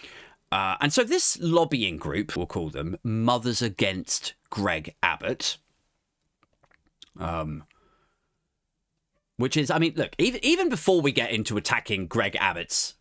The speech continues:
policies, right, if you're, if you're Greg Abbott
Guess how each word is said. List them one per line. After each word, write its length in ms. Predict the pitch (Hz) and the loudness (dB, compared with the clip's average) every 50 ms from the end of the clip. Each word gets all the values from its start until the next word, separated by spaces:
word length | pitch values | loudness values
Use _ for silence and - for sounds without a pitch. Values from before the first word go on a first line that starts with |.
| _ - | _ 0
policies, 680 | - 254 285 277 208 - - 123 90 78 76 - - | 4 4 6 6 4 2 2 -2 -2 -4 -6 -6 -4
right, 180 | 104 92 90 - | -2 -2 0 0
if 160 | - - - - | 0 0 2 4
you're, 260 | 440 415 370 233 - _ - - - _ _ _ _ _ - | 4 4 4 2 -2 _ -20 -20 -20 _ _ _ _ _ 0
if 180 | 202 202 - | 0 2 4
you're 240 | 302 392 466 453 262 165 | 4 6 6 6 4 2
Greg 400 | - 165 165 185 170 160 151 151 | 0 2 4 4 4 4 2 2
Abbott 480 | - 127 139 151 - 123 107 87 87 | 2 2 2 2 0 -2 -4 -4 -6